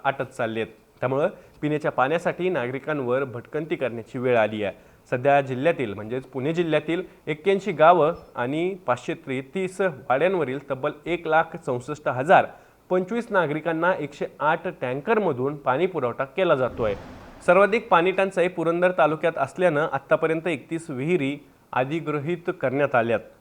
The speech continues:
तर एप्रिल महिन्याच्या पहिल्या आठवड्यातच पुणे जिल्ह्यात पाणी टंचाईच्या झळा प्रकर्षानं अधिक जाणवू लागल्यात.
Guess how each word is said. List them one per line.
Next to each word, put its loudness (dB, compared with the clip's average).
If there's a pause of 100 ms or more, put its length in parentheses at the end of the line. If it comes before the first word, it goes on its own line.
(180)
तर 6 (420)
एप्रिल -2
महिन्याच्या 0
पहिल्या -2 (100)
आठवड्यातच 2
पुणे -4
जिल्ह्यात -2 (140)
पाणी -2
टंचाईच्या -6
झळा 2
प्रकर्षानं -6 (120)
अधिक -8
जाणवू 0
लागल्यात. 0